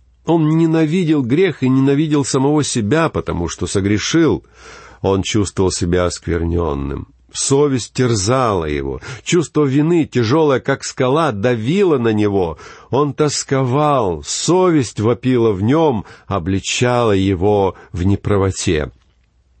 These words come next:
Кто-то из вас скажет: «Совесть не всегда бывает права». Да, это так,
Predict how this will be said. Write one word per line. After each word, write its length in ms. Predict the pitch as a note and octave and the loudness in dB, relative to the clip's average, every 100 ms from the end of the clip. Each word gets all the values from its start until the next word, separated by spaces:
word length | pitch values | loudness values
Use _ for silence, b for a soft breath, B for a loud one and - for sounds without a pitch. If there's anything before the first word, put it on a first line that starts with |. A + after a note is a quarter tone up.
| _ | _
Кто-то 320 | - - F3 D3+ | -10 -2 0 2
из 140 | G#2+ | 2
вас 180 | B2+ A#2+ | 0 -2
скажет: 560 | - G2 D#2 D#2 - _ b b b b b b | -2 -2 0 -4 -10 _ b b b b b b
«Совесть 440 | - - E3 E3 - | -6 0 2 2 0
не 120 | E3+ | 0
всегда 440 | - E3 A2+ B2+ | 0 -2 0 0
бывает 440 | E3 E3+ B2+ F2 - | 0 0 2 0 -2
права». 480 | F#2+ F2 D#2+ C#2 A#1+ _ _ _ _ _ - | -2 -2 -2 -6 -12 _ _ _ _ _ -6
Да, 300 | F2+ G2+ B2+ | -2 0 0
это 220 | C3+ D2 | -2 -6
так, 420 | - F#2 A#2 - | -4 -4 -4 -6